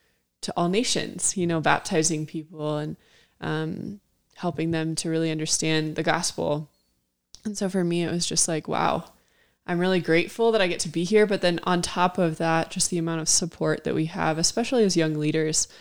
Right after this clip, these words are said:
to go out and lead a church, um, <laughs> in a church planting. Um, I think I was just so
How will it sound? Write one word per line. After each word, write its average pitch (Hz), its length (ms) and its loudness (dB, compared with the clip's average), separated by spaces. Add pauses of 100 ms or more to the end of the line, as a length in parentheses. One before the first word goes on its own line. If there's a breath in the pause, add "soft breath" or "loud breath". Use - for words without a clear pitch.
(320 loud breath)
to 185 120 0
go 160 200 2
out 160 280 4
and 156 140 -2
lead 151 160 -2
a 147 60 -2
church, - 580 0 (100)
um, 156 440 -4 (180)
<laughs> - 160 -20
in 170 180 -4
a 170 40 -14
church - 360 0
planting. 170 600 0 (420 loud breath)
Um, 156 460 -2
I 175 80 -4
think 170 180 -4
I - 20 0
was 175 140 0
just 196 220 -4
so 160 340 2